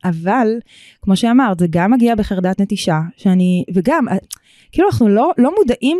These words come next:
לזה ב-, בהתחלה, אלא פתאום אנחנו מוצאים את עצמנו, רוצים לצאת החוצה, ליציאה, ואפילו יש לנו סידור לכלב, אבל בתחושה שלנו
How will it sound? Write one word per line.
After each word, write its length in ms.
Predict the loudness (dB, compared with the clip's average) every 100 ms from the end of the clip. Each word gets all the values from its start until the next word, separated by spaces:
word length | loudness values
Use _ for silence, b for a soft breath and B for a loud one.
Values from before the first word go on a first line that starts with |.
| 2
לזה 180 | 2 0
ב-, 300 | -2 -2 -4 -6
בהתחלה, 720 | -4 -2 0 0 0 0 -2 -4 _ _ _ _
אלא 140 | -2 0 -2
פתאום 340 | -4 -2 -2 0
אנחנו 320 | 0 2 2
מוצאים 520 | 2 0 -2 -2 0 0
את 40 | 0
עצמנו, 680 | -4 0 0 2 2 0 -2
רוצים 420 | -2 -2 0 0 0
לצאת 260 | -2 -2
החוצה, 640 | 0 0 0 -2 -2 -4 -4 -12 -20 _ _
ליציאה, 560 | -2 0 0 0 0 2 0
ואפילו 280 | 0 2 4 2
יש 100 | 0
לנו 160 | -2
סידור 400 | 2 2 2 2
לכלב, 520 | 0 0 0 0 -2 -4 -10 b b b b b b
אבל 320 | -2 0 0
בתחושה 640 | 0 0 0 0 0 0 0
שלנו 720 | 0 2 2 2 4 4 4